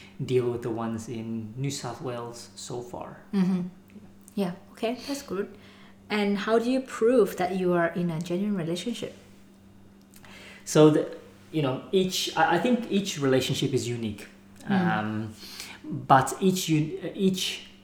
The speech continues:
Speaker 1: relationship will follow a very similar, um, structure or pattern i-, in some ways.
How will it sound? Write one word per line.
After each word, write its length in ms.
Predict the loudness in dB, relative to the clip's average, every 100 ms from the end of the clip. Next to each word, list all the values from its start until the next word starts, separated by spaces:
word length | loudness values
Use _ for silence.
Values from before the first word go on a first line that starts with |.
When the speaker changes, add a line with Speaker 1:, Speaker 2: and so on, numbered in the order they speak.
| -14 -2
Speaker 1:
relationship 560 | 0 0 0 -2 -4
will 300 | 0 4 4
follow 480 | 2 0 2 2 0
a 160 | 0 -4
very 480 | 0 0 2 -2 -4
similar, 920 | -6 -2 0 0 2 2 2 0 -4 -14 -20 -16 -6
um, 680 | -2 0 -2 -4 -8 -12 -16 -20 -20 -10 -10 -10 -20 -20 -20 -20 -12
structure 600 | -10 -2 -2 -2 -2 -4 -4 -18 -10
or 100 | -8
pattern 540 | -4 -4 -2 -6 -6 -14 -20 -14
i-, 40 |
in 200 | -6 -4
some 280 | -4 -4 -4
ways. 340 | -4 -6 -8